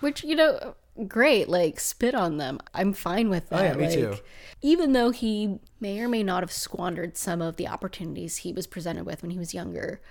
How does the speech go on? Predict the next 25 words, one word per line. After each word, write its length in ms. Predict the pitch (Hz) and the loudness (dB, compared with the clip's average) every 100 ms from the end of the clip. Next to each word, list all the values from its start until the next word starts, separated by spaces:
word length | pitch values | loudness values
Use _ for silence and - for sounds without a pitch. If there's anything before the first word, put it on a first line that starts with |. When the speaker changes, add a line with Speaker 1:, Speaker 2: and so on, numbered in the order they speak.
| - | -20
Speaker 1:
he 160 | - 254 | 0 0
still 340 | - 285 320 | 4 4 6
is 120 | 294 196 | 6 4
a 40 | |
legend. 600 | 180 190 160 - - - _ _ - - | 2 2 2 -2 -8 -12 _ _ -20 0
Like, 300 | 202 190 190 - | 6 6 6 4
even 240 | 254 285 | 6 8
though, 160 | 247 240 | 10 10
like, 140 | 220 | 10
we 80 | 214 | 8
can 100 | 226 | 4
look 140 | 190 185 | 4 4
at 80 | 208 | 4
him 100 | 226 | 4
and 80 | |
be 80 | 196 | 4
like, 240 | 190 185 - | 4 2 2
"Oh, 140 | 285 247 | 8 8
he 80 | 226 | 8
could 140 | 262 | 2
have 80 | 247 | 2
done 160 | 247 | 2
so 100 | 262 | 2
much 240 | 254 240 - | 2 0 2
more," 560 | 269 247 202 175 165 | 2 4 4 4 0